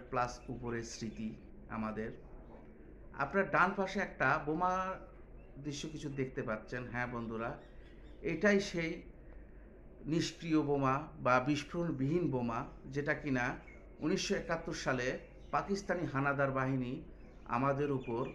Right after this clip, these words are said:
নিক্ষেপ করেছিল, আমাদের হার্ডিং ব্রিজের উপর। বোমাটি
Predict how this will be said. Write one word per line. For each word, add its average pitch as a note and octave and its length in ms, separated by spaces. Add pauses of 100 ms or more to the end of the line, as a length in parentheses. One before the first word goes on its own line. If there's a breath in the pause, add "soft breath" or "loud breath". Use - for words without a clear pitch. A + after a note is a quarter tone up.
(320)
নিক্ষেপ D#3 320 (100)
করেছিল, B2+ 480 (140)
আমাদের A#2+ 320
হার্ডিং D#3+ 420
ব্রিজের A2+ 380
উপর। G#2 260 (1300)
বোমাটি D#3+ 680